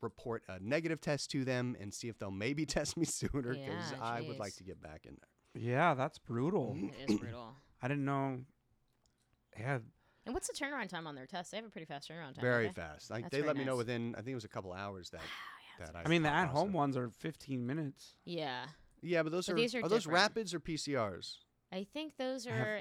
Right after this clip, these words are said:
Speaker 1: I'm just
Speaker 3: zero
Speaker 1: kicking out
Speaker 3: idea.
Speaker 2: tests.
Speaker 1: acronyms to sound
Speaker 2: I
Speaker 1: important.
Speaker 2: believe the at-home ones test your antigen level.
Speaker 1: Okay.
Speaker 3: Yes.
Speaker 2: Whereas the ones that they use in the movies industry, I think, are rapid P C Rs or something like
Speaker 1: They
Speaker 2: that. I
Speaker 1: do
Speaker 2: can't
Speaker 1: rapids
Speaker 2: remember.
Speaker 1: and they do
Speaker 2: I can't
Speaker 1: P C Rs.
Speaker 2: remember how that goes.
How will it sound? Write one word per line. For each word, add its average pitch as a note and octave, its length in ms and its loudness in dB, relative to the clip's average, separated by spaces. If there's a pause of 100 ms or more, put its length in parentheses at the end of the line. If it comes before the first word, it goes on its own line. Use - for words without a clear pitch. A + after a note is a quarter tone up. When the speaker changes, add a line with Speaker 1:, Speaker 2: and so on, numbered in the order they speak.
(180)
Speaker 1:
I'm E3+ 100 8
just A3 140 6
Speaker 3:
zero - 80 10
Speaker 1:
kicking - 180 10
out F3+ 180 12
Speaker 3:
idea. E3 160 12
Speaker 2:
tests. - 120 6
Speaker 1:
acronyms C#3+ 300 6
to C3 80 -2
sound C3+ 240 4
Speaker 2:
I - 0 -
Speaker 1:
important. A3 280 4
Speaker 2:
believe D4 240 4
the C#4+ 60 2
at-home A3 360 2
ones G#3 240 -4
test F#3+ 260 -2 (340)
your E3+ 200 -4 (120)
antigen D3+ 560 -12
level. E2+ 460 -14 (120)
Speaker 1:
Okay. A#2 140 -2
Speaker 3:
Yes. A2 380 -2
Speaker 2:
Whereas E3+ 540 -2
the E3 100 -8
ones D#3+ 340 -6
that E3+ 120 -6
they E3 80 -6
use D3+ 240 -6
in D3 40 -14
the C3+ 60 -10
movies C#3+ 380 -8
industry, B2+ 400 -10
I G2 120 -8
think, - 200 -14
are F2+ 280 -10 (1080)
rapid B2 380 -6
P A#2 140 -12
C - 160 -14
Rs - 300 -14
or - 60 -18
something - 200 -20
like - 140 -14
Speaker 1:
They D3+ 100 4
Speaker 2:
that. D#3 40 0
I - 20 -8
Speaker 1:
do G3+ 60 -2
Speaker 2:
can't E3+ 80 2
Speaker 1:
rapids D#3 340 2
Speaker 2:
remember. C#3+ 240 2
Speaker 1:
and D3+ 120 2
they C3+ 80 4
do A2+ 100 -2
Speaker 2:
I - 20 -2
can't - 80 -6
Speaker 1:
P G#2 140 -8
C G2 240 -8
Rs. E2 420 -8
Speaker 2:
remember - 220 -18
how B1+ 120 -16
that - 100 -20
goes. - 360 -14